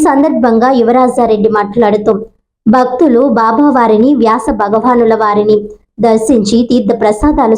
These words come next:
స్వీకరించి తరించారని, గురు పౌర్ణమి వేడుకలకు భక్తులు సహాయ సహకారాలు అందించాలని కోరారు. ఈ కార్యక్రమంలో ఆలయ కమిటీ చైర్మన్ మేడపాటి సాయిబాబారెడ్డి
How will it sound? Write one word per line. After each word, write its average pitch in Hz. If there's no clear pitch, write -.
స్వీకరించి 220
తరించారని, 220
గురు 302
పౌర్ణమి 285
వేడుకలకు 226
భక్తులు 220
సహాయ 226
సహకారాలు 233
అందించాలని 220
కోరారు. 214
ఈ 277
కార్యక్రమంలో 262
ఆలయ 254
కమిటీ 220
చైర్మన్ 226
మేడపాటి 226
సాయిబాబారెడ్డి 214